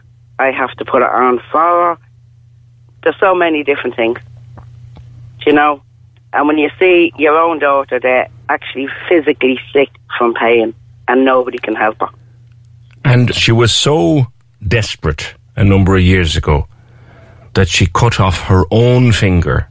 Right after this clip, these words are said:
Speaker 2: to try to ease the pain.
Speaker 1: She did. Yeah, she did.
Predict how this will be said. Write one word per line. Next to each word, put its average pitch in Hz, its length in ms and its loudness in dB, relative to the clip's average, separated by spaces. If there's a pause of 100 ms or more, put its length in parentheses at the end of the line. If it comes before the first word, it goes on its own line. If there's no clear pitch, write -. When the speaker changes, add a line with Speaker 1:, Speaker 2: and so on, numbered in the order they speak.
Speaker 2:
to - 100 0
try 82 280 0
to 80 340 2
ease 85 320 0
the 80 100 0
pain. - 300 0 (520)
Speaker 1:
She - 180 0
did. 139 240 0 (480)
Yeah, 127 160 0 (260)
she - 200 -6
did. 120 200 2